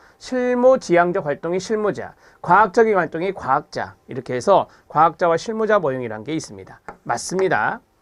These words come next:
실증주의 패러다임을 따르는 연구자, 실증주의와 해석주의가 있는 거 아시죠? 실증주의는 양적 연구가 실증주의에 해당된다라고 하고, 그 다음에 해석주의가 있습니다. 해석주의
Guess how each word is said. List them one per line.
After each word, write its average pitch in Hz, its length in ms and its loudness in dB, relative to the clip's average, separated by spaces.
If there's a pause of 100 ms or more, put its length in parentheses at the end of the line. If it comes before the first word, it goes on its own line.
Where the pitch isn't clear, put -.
(440)
실증주의 254 600 0
패러다임을 220 1040 4 (480)
따르는 202 460 6
연구자, 139 460 0
실증주의와 226 760 2
해석주의가 196 580 2
있는 143 160 0
거 131 60 2
아시죠? 131 360 0 (400)
실증주의는 208 880 4
양적 143 640 0
연구가 139 720 0
실증주의에 226 540 -2
해당된다라고 123 720 -2
하고, 156 520 0 (360)
그 139 80 -4
다음에 180 420 2 (300)
해석주의가 175 580 0
있습니다. 113 480 -8 (500)
해석주의 190 800 -2